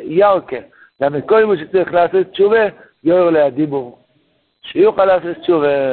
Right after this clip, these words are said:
זה ירקה שקול, שקול, מבחינת תשובת המשקול, שדיבור יאור לו שיוכל לעשות תשובת המשקול, מה? יש הרבה הרבה מדרגות בתשובה. יש אחד שהוא רק עוזב את הרע, אבל יש אחד שהוא עולה, עולה יותר ויותר, רק יש תשובה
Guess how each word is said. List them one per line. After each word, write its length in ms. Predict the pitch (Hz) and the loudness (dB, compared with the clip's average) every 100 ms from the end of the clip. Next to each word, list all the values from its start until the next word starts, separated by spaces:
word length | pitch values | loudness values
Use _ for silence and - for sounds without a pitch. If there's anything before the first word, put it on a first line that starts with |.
| 123 - _ - - _ | -6 -10 _ -20 -20 _
זה 120 | 143 | 0
ירקה 340 | 151 190 190 143 - | 2 2 0 -6 -8
שקול, 380 | - 196 196 190 - _ _ | 0 2 2 -2 -12 _ _
שקול, 340 | - - 151 156 - - _ | -20 -2 0 0 -6 -20 _
מבחינת 280 | - 160 151 | -6 -6 -2
תשובת 300 | 196 185 143 | 2 2 2
המשקול, 480 | 156 190 - - 107 | -2 -2 -4 -10 -20
שדיבור 420 | - 143 196 165 | -12 -4 0 2
יאור 180 | 175 196 | 2 2
לו 120 | 180 | 0
שיוכל 240 | - 151 | -4 -4
לעשות 300 | 139 180 151 139 | -2 -2 -4 -6
תשובת 260 | 175 165 | -4 -2
המשקול, 360 | 139 160 - 139 | -6 -10 -8 -4
מה? 180 | 156 139 117 - - - - | -2 -2 -4 -16 -20 -20 -14
יש 140 | 160 175 | -4 0
הרבה 320 | 151 156 185 | 0 2 2
הרבה 200 | 180 180 | 2 0
מדרגות 460 | 170 156 175 160 | -2 0 -2 -2
בתשובה. 420 | 143 139 - 139 107 - _ - _ | -6 -8 -6 -6 -6 -14 _ -20 _
יש 140 | 165 180 | -8 -6
אחד 260 | 170 160 139 | 0 0 -2
שהוא 120 | 175 | -2
רק 200 | 190 190 | -2 0
עוזב 260 | 185 185 175 | 0 2 0
את 140 | 147 | 0
הרע, 260 | 160 165 139 - _ _ _ _ _ | 2 2 0 -6 _ _ _ _ _
אבל 140 | 123 156 | -6 -6
יש 100 | 165 | -2
אחד 260 | 175 175 | -2 0
שהוא 140 | 156 143 | 0 0
עולה, 200 | 143 147 | 2 0
עולה 240 | - 135 147 | 0 -2 0
יותר 380 | 131 - 170 151 | -2 0 0 0
ויותר, 360 | 147 123 170 | -2 0 0
רק 160 | 185 180 | 2 0
יש 120 | 165 | -4
תשובה 360 | - 185 170 | -4 -2 0